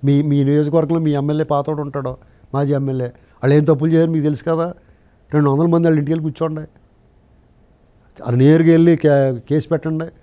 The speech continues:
వాళ్ళ మీద కేసు ఎందుకు పెట్టలేదు, ఆయన ఎందుకు అదుపులో తీసుకోలేదని ఆ జిల్లా ఎస్పీ దగ్గరికి వెళ్ళి అడ-, ఎలా అడగండి మీరు. ప్రజాస్వామ్యయుతంగా అప్పుడు చర్య తీసుకోకపోతే చంద్రబాబు గారిని అడగండి. అంతేగాని మీరు ఇంట్లో కూర్చుని చంద్రబాబు, లోకేష్ వచ్చి దెబ్బలాడతారు మీకోసం.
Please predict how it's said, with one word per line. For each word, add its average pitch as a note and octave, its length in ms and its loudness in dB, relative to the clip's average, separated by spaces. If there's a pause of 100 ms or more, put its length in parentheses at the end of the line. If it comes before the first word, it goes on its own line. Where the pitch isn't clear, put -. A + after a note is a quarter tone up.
(600)
వాళ్ళ D3+ 180 4
మీద E3+ 140 4
కేసు E3+ 300 4
ఎందుకు E3 220 2
పెట్టలేదు, F3 300 4
ఆయన D#3 140 4
ఎందుకు D3+ 200 2
అదుపులో E3+ 280 2
తీసుకోలేదని F3 540 2 (220)
ఆ D#3+ 60 2
జిల్లా D#3 300 4
ఎస్పీ F3 200 -2
దగ్గరికి E3+ 220 -2
వెళ్ళి E3+ 160 -2
అడ-, E3+ 120 -4
ఎలా D#3 320 -4
అడగండి E3 300 -4
మీరు. F3+ 240 -6 (500)
ప్రజాస్వామ్యయుతంగా E3 1080 0 (840)
అప్పుడు E3+ 300 2
చర్య F3 120 4
తీసుకోకపోతే F#3 500 2
చంద్రబాబు F#3+ 440 2
గారిని F3 160 0
అడగండి. D3 260 -2
అంతేగాని F3 360 0
మీరు E3+ 120 0
ఇంట్లో E3 220 -2
కూర్చుని E3 360 -4
చంద్రబాబు, D#3+ 360 -4
లోకేష్ E3 360 -4
వచ్చి F3 220 -10
దెబ్బలాడతారు D#3+ 680 -2
మీకోసం. C#3+ 380 -4